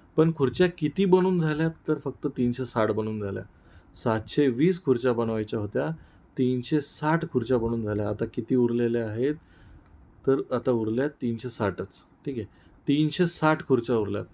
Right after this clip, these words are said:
आता काय म्हटलंय की उरलेले काम आपल्याला भेटलं की तीनशे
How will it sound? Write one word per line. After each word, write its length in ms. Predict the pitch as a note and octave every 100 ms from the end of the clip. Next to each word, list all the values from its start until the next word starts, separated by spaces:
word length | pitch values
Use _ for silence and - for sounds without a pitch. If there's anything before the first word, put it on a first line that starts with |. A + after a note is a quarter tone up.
| _ -
आता 140 | C3+
काय 140 | C#3
म्हटलंय 420 | C3+ B2 B2 D3 E3 - - - -
की 100 | F#3+
उरलेले 600 | F#3 D#3 D#3 F#3 G3 F#3+
काम 240 | F3 A2 F#2+ - -
आपल्याला 360 | G2+ A#2 A#2+ C#3
भेटलं 360 | E3 D#3+ C3
की 140 | C3 A#2+
तीनशे 400 | A#2 A2+ -